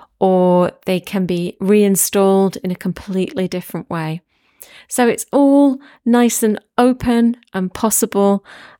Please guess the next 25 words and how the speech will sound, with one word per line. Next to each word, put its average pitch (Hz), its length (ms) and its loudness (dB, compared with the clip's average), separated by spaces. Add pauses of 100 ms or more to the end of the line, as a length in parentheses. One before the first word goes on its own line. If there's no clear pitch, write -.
(140)
And 190 560 2 (240)
I 190 80 -2
think 196 300 -2
N 196 160 0
L 190 140 2
P 175 440 0 (140)
is 175 360 0 (100)
a 180 60 -6
great 190 540 0
way 165 360 -2 (300)
to - 140 -4
address 180 680 -2 (380)
anything 208 760 0 (420)
that's - 280 -10
going 214 300 4
on 202 120 2
inside 190 420 -2
your 185 80 -4
head 165 380 -8 (480)
that - 160 -20
you're 180 200 2
not 175 200 0
very 170 220 -2
pleased 160 420 -2
about. 156 500 -6